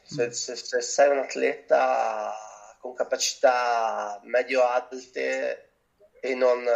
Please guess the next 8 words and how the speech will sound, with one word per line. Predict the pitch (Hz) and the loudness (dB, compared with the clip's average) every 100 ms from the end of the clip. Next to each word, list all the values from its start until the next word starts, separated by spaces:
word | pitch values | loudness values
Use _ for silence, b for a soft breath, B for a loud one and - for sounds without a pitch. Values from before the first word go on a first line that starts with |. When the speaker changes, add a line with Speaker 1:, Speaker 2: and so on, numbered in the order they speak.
| 117 | 4
Speaker 1:
Roger | 120 117 120 | 2 2 2
Hard, | 113 113 110 - | 2 2 -2 -4
eh, | 123 120 - - - - - - _ 117 110 107 - - - - - _ | -4 -4 -6 -10 -12 -16 -20 -20 _ -8 -6 -6 -10 -16 -18 -20 -20 _
che | - 101 | -2 2
è | 101 | 2
una | 104 104 107 104 | 0 -4 -10 -10
specie | 101 - 107 117 | -10 -8 -6 -6
di | 101 107 104 107 101 95 92 - - | -6 -8 -8 -8 -10 -12 -14 -16 -18